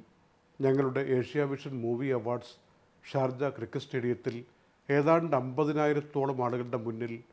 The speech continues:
നടക്കുന്ന സമയം, ആ ദിവസം ഷാജി എൻ കരുണിനെ ഞങ്ങൾ ആദരിക്കുകയുണ്ടായി. മലയാളത്തിലെ തലേ വർഷമിറങ്ങിയ ഏറ്റവും കലാമൂല്യമുള്ള സിനിമ സോപാനം,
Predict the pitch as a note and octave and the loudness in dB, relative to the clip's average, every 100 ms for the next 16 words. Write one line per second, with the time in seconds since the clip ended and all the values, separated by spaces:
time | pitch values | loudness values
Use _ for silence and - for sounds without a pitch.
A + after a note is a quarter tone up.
0 | _ _ _ _ - B2 A#2+ - B2 A#2+ | _ _ _ _ -10 -6 -4 -4 -6 -6
1 | - F#2+ G#2+ G2+ - _ _ _ _ _ | -8 -10 -10 -12 -16 _ _ _ _ _
2 | _ _ _ _ _ E3 F#3+ C#3+ C3+ C3 | _ _ _ _ _ 2 2 2 -2 -2
3 | B2+ G2 - _ _ _ _ _ _ _ | -6 -8 -20 _ _ _ _ _ _ _
4 | _ - - D3+ E3 G3+ G3 E3+ D#3+ E3 | _ -6 4 6 6 6 6 4 2 2
5 | D3+ C#3 C#3+ C3 A#2+ C3+ C3+ C#3+ G#2+ A2+ | 2 2 2 2 2 0 0 -2 -2 -4
6 | G#2 G#2+ - _ _ _ _ _ - C#3 | -8 -12 -20 _ _ _ _ _ 2 6
7 | E3 F3 F3 E3+ G#3+ - _ _ _ _ | 6 6 2 -2 -2 -6 _ _ _ _
8 | _ - C#3+ D#3+ F#3+ E3+ - F#3 D3 D3 | _ 4 6 8 8 6 2 -2 0 0
9 | C#3+ C#3+ E3+ - _ _ _ _ - D#3 | 0 -2 -4 -8 _ _ _ _ 2 6
10 | F3 - G#3 G#3+ A3+ A#3+ - D3+ C#3+ E3 | 6 6 8 8 8 -4 -6 0 6 8
11 | E3+ D3+ E3 E3+ E3+ E3+ D#3+ - B2 B2 | 6 4 4 6 6 6 4 0 0 0
12 | D3 - - _ - - F#3+ D#3+ E3+ D#3+ | -2 -6 -20 _ -18 -2 2 8 10 8
13 | C3+ | 6